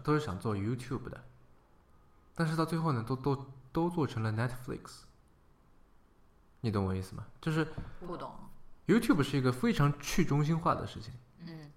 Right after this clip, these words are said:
Speaker 1: 也就是说，你上去以后，它会根据你的内-，根据你的这个喜好，推送其他用户U G C产生的内容，对吧？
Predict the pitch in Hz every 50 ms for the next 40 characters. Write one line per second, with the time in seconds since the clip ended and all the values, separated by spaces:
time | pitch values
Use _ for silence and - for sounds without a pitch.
0 | - - 123 147 175 160 170 151 120 104 - - 165 139 - - 107 98 104 110
1 | 113 - 117 127 123 123 131 131 123 117 98 87 92 107 123 123 110 - - -
2 | - - - - 151 160 160 139 107 90 92 107 110 - 123 120 113 107 - -
3 | - 110 110 - 131 113 - - - - - - - - - - - - - 196
4 | 202 208 190 - 196 135 101 - - - - - - - 143 175 180 190 196 190
5 | 185 185 196 175 131 110 104 - - 113 104 - - - - - - - - -
6 | - - - - 147 208 233 226 226 185 175 170 - 165 160 156 - 113 92 92
7 | 98 107 107 104 101 101 98 95 90 - - - - - - - - - - -
8 | - - - - - - - - - - - 95 - 90